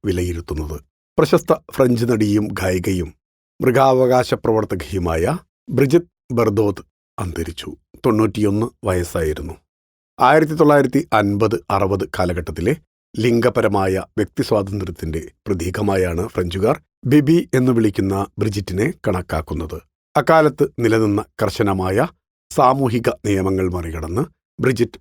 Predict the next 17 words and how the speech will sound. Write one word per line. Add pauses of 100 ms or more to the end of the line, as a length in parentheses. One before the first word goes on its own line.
പ്രവർത്തിച്ചു. (260)
സ്വാതന്ത്ര്യവും (320)
ആകർഷകവുമായ (220)
സ്ത്രീ
കഥാപാത്രങ്ങളെ (220)
അവതരിപ്പിച്ചുകൊണ്ടായിരുന്നു
അത്. (480)
അവർ (180)
തിരഞ്ഞെടുത്ത (120)
മിനിസ്കർട്ട് (100)
പോലുള്ള
വേഷവിധാനങ്ങൾ, (360)
ഹെയർ
സ്റ്റൈൽ (100)
എന്നിവയൊക്കെ (340)
അന്ന് (180)
വിവാദങ്ങൾ